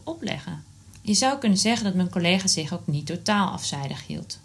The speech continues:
Hij bracht wel degelijk wat beweging van buiten in, hè? Zijn begroeting was een uitnodiging. Dat hij voor in de klas stond, een nudge. Zo van, "Let op, de les gaat zo beginnen."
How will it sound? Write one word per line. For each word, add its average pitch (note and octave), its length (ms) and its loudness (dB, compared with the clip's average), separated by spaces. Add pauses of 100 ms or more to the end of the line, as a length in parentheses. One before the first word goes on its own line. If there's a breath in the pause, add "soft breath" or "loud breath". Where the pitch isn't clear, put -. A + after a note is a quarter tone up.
(380)
Hij A3 180 -2
bracht G3+ 300 -2
wel D3 160 -8
degelijk E3 480 -2
wat D#3 140 -8
beweging C#3+ 440 -4
van D3 120 -8
buiten D3+ 360 -8
in, C#3+ 240 -6
hè? G#3 160 -4 (340)
Zijn E3 280 -2
begroeting G3+ 520 2
was F3+ 140 -4
een F#3 140 -6
uitnodiging. E3+ 840 -4 (400 loud breath)
Dat D3+ 160 -10
hij E3+ 100 -8
voor F#3 260 -2
in D3+ 80 -6
de D3+ 60 -8
klas F3+ 300 -6
stond, F3+ 440 -2
een D3 200 -4
nudge. F#3 460 0 (380)
Zo D3 180 -8
van, D3 380 -6
"Let B3 240 -2
op, A3+ 260 -4
de D#3 80 -4
les D3 240 -4
gaat - 160 -10
zo E3+ 160 -8
beginnen." F3 500 -6